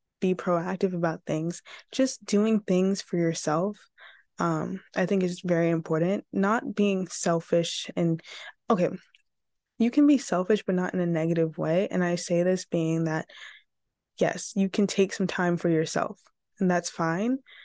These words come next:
Um, don't be selfish in the way that, like, you only think about yourself and you don't think about how your actions may affect others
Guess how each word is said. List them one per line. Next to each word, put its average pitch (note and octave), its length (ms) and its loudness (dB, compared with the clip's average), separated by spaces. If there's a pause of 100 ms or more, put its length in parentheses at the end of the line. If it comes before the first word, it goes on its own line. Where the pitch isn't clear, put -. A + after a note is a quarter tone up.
(240)
Um, E3+ 380 0
don't G#3 240 0
be A3 100 2
selfish F#3+ 420 0
in F#3 80 2
the F3+ 80 2
way E3+ 200 2
that, E3 240 -2
like, F3 200 -4
you F3 200 -2 (100)
only G3 580 2 (160)
think F3+ 160 0
about F3 220 0
yourself E3 400 -2
and E3+ 120 0
you E3 120 0
don't E3 400 -4 (500)
think F3+ 140 0
about E3+ 280 0
how D#3+ 320 -2
your E3 300 -2 (460)
actions F3 440 -2
may D#3 120 0
affect - 340 -6
others G#3 560 2